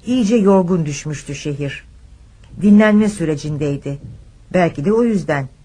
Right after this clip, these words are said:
gevşek bir miskinlik içindeydi Erzincanlılar. Buza kesmiş kentin sokaklarını koşarak geçen köylü,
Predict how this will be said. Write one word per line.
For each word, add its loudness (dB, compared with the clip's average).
gevşek 0
bir 0
miskinlik 2
içindeydi -4
Erzincanlılar. -4
Buza -10
kesmiş -12
kentin -10
sokaklarını -8
koşarak -10
geçen -12
köylü, -10